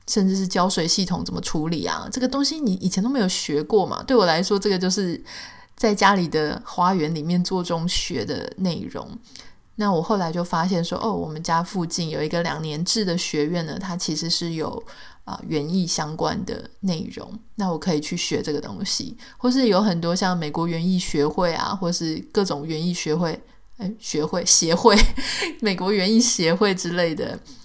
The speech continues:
呃，他们会有一些相关的课程哦。所以其实如果真的想学，还是可以从头去学一些自己有兴趣的领域。如果我们不是这么在意说，哦，他是什么学位，他能不能帮我学历镀金或什么的，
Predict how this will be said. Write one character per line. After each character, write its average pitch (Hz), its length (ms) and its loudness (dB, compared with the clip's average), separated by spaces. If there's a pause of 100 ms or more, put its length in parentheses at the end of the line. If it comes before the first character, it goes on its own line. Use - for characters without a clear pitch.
(200)
呃， - 260 -8
他 - 160 -2
们 196 160 2
会 190 220 2
有 - 240 -2
一 180 80 -6
些 175 100 -2
相 160 240 -4
关 165 160 -4
的 160 80 -8
课 - 240 -4
程 - 220 -8
哦。 165 100 -12
所 - 160 -4
以 320 100 0
其 - 200 0
实 208 180 -2
如 196 100 -2
果 185 120 0
真 240 260 0
的 214 100 4
想 - 280 -4
学， - 440 -8 (340)
还 - 140 -4
是 190 160 0
可 254 120 0
以 180 80 0
从 165 240 -2
头 175 200 -4
去 196 200 -4
学 160 220 -6
一 160 120 -4
些 156 160 -4
自 170 140 -6
己 - 320 -12 (300)
有 151 100 -6
兴 175 200 0
趣 175 140 -6
的 151 120 -6
领 143 200 -10
域。 - 320 -8 (220)
如 208 100 0
果 240 100 4
我 185 60 2
们 165 140 -4
不 175 100 -6
是 180 140 -2
这 202 100 0
么 160 140 -4
在 160 260 -2
意 151 160 -4
说， 147 220 -4
哦， 160 160 -4
他 180 160 -2
是 190 80 0
什 190 120 -4
么 160 120 -4
学 156 260 -2
位， 175 240 0
他 185 160 0
能 170 140 -4
不 190 60 0
能 180 120 -2
帮 170 180 0
我 151 200 0 (320)
学 180 320 -4
历 208 200 2
镀 196 280 0
金 185 280 0
或 190 160 2
什 185 180 2
么 - 100 -6
的， - 200 -10